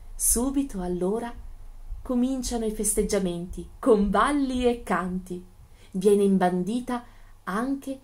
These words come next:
una grande tavola piena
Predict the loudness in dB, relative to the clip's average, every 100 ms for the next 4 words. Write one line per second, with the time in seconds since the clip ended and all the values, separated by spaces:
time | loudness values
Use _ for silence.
0 | _ _ -20 _ _ _ 0 2 2 0
1 | -2 0 0 -2 -2 -6 -6 -2 -4 -4
2 | -14 -20 -20 -20 -20 -2 0 0 -2 -8